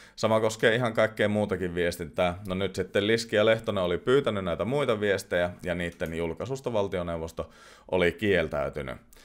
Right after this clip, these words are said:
Joten tota, oikeuskanslerilla on mun mielestä nyt aika paljon duunia tutkia tää homma ja, ja pakottaa pääministeri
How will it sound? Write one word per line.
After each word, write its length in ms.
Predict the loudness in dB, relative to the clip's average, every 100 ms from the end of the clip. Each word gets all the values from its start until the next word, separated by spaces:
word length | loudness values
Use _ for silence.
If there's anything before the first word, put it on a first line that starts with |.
| -20 -4
Joten 320 | 0 4 4 6
tota, 520 | 2 4 4 4 4
oikeuskanslerilla 1000 | 4 4 4 0 2 0 2 0 2 0
on 100 | 0
mun 200 | 0 -2
mielestä 460 | 0 0 -2 -4 -8
nyt 280 | -10 -10 -16 -16 -2
aika 200 | 0 0
paljon 360 | -2 -2 -2 2
duunia 440 | 2 2 0 -2
tutkia 380 | -2 -2 -2 -4
tää 260 | 0 2
homma 460 | 2 0 0 -2 -2
ja, 240 | 0 2 2
ja 100 | 0
pakottaa 520 | 2 2 2 0 2
pääministeri 960 | 2 4 2 2 -2 -6 -6 -4 -2 -4